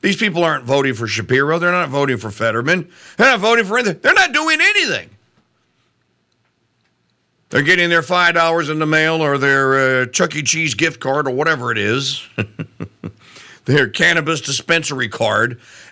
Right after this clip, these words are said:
and they're just not throwing the ballot away until the harvester gets there. They're not even filling them out. They're not even attempting to fill them out.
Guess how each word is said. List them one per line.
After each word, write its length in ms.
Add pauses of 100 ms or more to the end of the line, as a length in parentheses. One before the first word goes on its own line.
and 420
they're 160
just 320
not 300
throwing 380
the 80
ballot 340
away 320
until 200
the 100
harvester 520
gets 320
there. 260
They're 120
not 160
even 200
filling 340
them 120
out. 160
They're 80
not 160
even 220
attempting 720
to 80
fill 240
them 160
out. 160